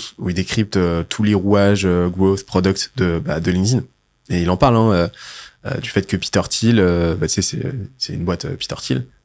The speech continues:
Peter Thielienne, euh, que, euh, que, euh, le, la, c'est, c'est une application de Hook, euh, du livre Hook, vraiment très académique.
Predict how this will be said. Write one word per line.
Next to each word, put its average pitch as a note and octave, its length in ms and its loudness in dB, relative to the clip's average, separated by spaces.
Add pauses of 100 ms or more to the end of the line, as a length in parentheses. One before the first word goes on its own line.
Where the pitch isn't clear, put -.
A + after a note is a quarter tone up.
Peter - 200 -8
Thielienne, A2+ 340 -2 (580)
euh, D2 180 -4
que, - 160 -2
euh, E2+ 760 0 (320)
que, - 140 2
euh, F#2 180 4
le, E2 220 0
la, E2+ 400 0 (520)
c'est, - 280 2
c'est B2+ 380 4 (220)
une G2+ 160 6
application A2 540 4
de G#2 200 4
Hook, - 320 0 (220)
euh, A2 100 -2
du F#2+ 140 2
livre G2 320 2
Hook, B2 320 -2 (440)
vraiment G2+ 240 2
très A#2+ 260 4
académique. A2 540 2